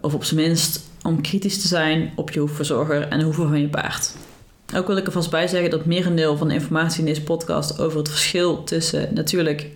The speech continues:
en traditioneel ges-, eh, bekappen geschreven is door aanhangers van natuurlijk bekappen. Dat kan het beeld wat vertekenen, maar ik heb van de hoefsmeden niet echt lijstjes terug kunnen vinden over de verschillen tussen deze twee manieren van werken.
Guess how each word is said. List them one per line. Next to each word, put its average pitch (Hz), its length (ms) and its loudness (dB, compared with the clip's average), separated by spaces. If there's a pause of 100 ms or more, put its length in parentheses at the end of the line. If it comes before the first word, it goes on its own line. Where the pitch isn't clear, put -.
en 196 140 0
traditioneel 165 440 0
ges-, - 280 -2 (200)
eh, 160 320 0
bekappen 190 640 0 (160)
geschreven 196 460 0
is 190 120 0
door - 160 -2
aanhangers 170 640 2
van 160 220 2
natuurlijk 151 320 2
bekappen. 143 460 -2 (440)
Dat 175 160 -2
kan 202 180 2
het 202 100 4
beeld 190 220 0
wat 196 140 -4
vertekenen, 226 920 0 (220)
maar 185 180 2
ik 180 100 -2
heb 185 120 -2
van 180 160 -2
de 160 120 0
hoefsmeden 196 580 2
niet 196 160 2
echt 170 280 0
lijstjes 185 640 0
terug 196 200 -2
kunnen 180 220 0
vinden 170 300 2
over 160 160 2
de 156 80 0
verschillen 156 440 0
tussen 156 260 -2
deze 156 260 2
twee 151 320 0
manieren 156 360 2
van 147 140 2
werken. 151 560 0